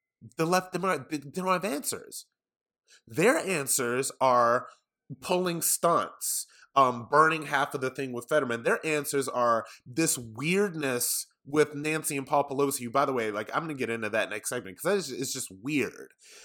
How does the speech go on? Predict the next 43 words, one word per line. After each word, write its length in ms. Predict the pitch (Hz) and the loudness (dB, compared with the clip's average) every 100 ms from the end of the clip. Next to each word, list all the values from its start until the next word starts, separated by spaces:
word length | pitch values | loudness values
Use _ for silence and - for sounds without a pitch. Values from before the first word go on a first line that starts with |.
| - _ | -20 _
All 240 | 165 185 180 | 4 6 6
they 180 | 165 156 | 4 0
have 360 | 131 139 151 | 2 4 4
are 120 | 123 | 2
these 240 | 131 123 120 | -2 -2 -2
stunts 300 | - 139 - | -2 -4 -6
and 100 | 110 | -6
shows. 460 | - 160 107 98 - - - | 0 2 2 -2 -8 -18 -8
Now, 560 | 127 131 127 127 123 - _ _ _ | 2 4 6 4 2 -4 _ _ _
since 440 | - - 185 165 - | 0 2 2 0 -2
the 180 | 147 120 | -2 -2
economy 540 | - 160 185 196 135 | -2 0 2 0 -2
is 140 | 110 | -4
crap 500 | - - 104 104 - - | -6 -4 0 0 -2 -6
and 160 | 123 | -10
people 380 | - 147 - 127 | -8 -8 -4 -4
had 320 | 123 131 127 | -2 -2 -2
to 60 | 131 | -2
go 120 | 123 | -4
back 280 | 117 117 120 | 0 -2 -2
to 80 | 110 | -4
work 480 | 127 208 135 127 - - - | 4 6 6 4 -4 -20 -8
and 160 | 131 127 | -8 -6
people 320 | 147 151 139 | -6 -4 0
are 80 | 131 | 2
not 340 | 127 131 127 | 2 0 -2
being 320 | 127 127 113 110 | -4 -4 -6 -10
paid, 600 | - 160 143 110 117 135 _ _ _ | -6 -2 0 0 0 -6 _ _ _
uh, 100 | 120 113 | -2 -2
to 160 | - | -2
sit 220 | - 156 | 0 2
around 320 | 135 131 127 110 | 4 4 4 4
at 120 | - | 0
home 240 | 190 226 | 0 0
anymore, 540 | 156 110 82 90 143 - - | -2 -6 -6 -4 -4 -6 -14
you 140 | 117 151 | -2 0
don't 180 | 180 | 2
have 240 | 156 147 139 | 2 2 2
all 200 | 139 135 | 2 2
the 100 | 120 | -2
B 220 | 117 139 | -2 2
L 200 | 131 131 | 2 2
M 400 | 190 139 123 139 | 2 0 -2 -10